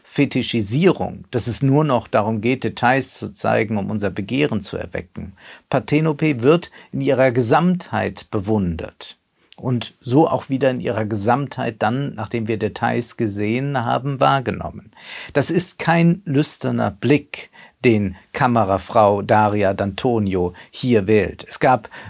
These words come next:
mitunter den Vorwurf an diesen Film, dies sei doch eigentlich nur, äh, der männliche Blick und überhaupt würde dieser Film eine schöne Frau objektifizieren.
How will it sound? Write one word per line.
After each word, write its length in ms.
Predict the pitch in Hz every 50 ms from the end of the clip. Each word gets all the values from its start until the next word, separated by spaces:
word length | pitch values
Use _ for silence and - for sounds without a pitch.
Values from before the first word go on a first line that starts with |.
| -
mitunter 380 | 123 120 135 147 143 120 135 117
den 180 | 107 110 104 104
Vorwurf 460 | - 165 165 147 117 117 107 - 117
an 100 | 113 107
diesen 300 | 107 104 95 - 110 107
Film, 400 | - - 143 143 135 127 113 - - - - - -
dies 280 | 135 143 139 - -
sei 200 | - 127 117 127 117
doch 180 | 117 104 -
eigentlich 400 | 98 107 120 107 117 107 104 -
nur, 440 | 131 123 127 135 143 143 135 117 - - - - -
äh, 200 | - 120 117 110
der 160 | - 127 117
männliche 480 | 110 110 123 117 110 107 104 - - 110
Blick 520 | 110 - 139 160 156 143 - _ - -
und 280 | 131 117 113 110 104 113
überhaupt 720 | 120 107 107 104 139 156 156 147 123 113 - - 120 113
würde 280 | 113 131 135 123 123 110
dieser 340 | 110 117 110 101 104 101 98
Film 360 | - 147 156 160 147 139 127
eine 220 | 107 110 104 104
schöne 320 | - - 143 127 113 104 92
Frau 440 | - - 120 127 139 139 135 -
objektifizieren. 1300 | - - - 117 110 - - 104 - - 107 101 - - - 160 170 175 170 156 139 147 147 143 143 135